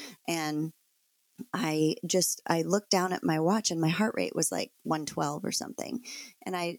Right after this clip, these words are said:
was like, "I'm just sitting here. I don't think this is right." And I asked him, "Is this a normal heart rate for just sitting here?" He said, "No, absolutely not." And I said, "I think maybe I'm got, like, a panic attack or something going on 'cause I,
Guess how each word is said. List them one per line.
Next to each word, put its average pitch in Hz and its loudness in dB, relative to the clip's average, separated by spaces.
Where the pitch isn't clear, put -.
was 175 -2
like, 170 -14
"I'm 247 -2
just - -2
sitting 202 -2
here. 139 -2
I 156 0
don't 240 -2
think 226 -2
this 185 -2
is 165 -4
right." 165 2
And 151 0
I 156 -2
asked 170 0
him, 165 0
"Is 170 0
this - 2
a 359 2
normal 226 4
heart 196 2
rate 123 0
for 208 2
just 190 2
sitting 196 4
here?" 247 4
He 196 0
said, 196 0
"No, 151 -2
absolutely 170 2
not." 160 0
And 170 -2
I 180 -2
said, - -4
"I 170 0
think - 2
maybe 202 2
I'm 185 -2
got, - -2
like, 170 -4
a - -4
panic 165 -4
attack 156 -6
or 90 -4
something 151 -4
going 156 -4
on 156 -4
'cause 156 -4
I, 156 -2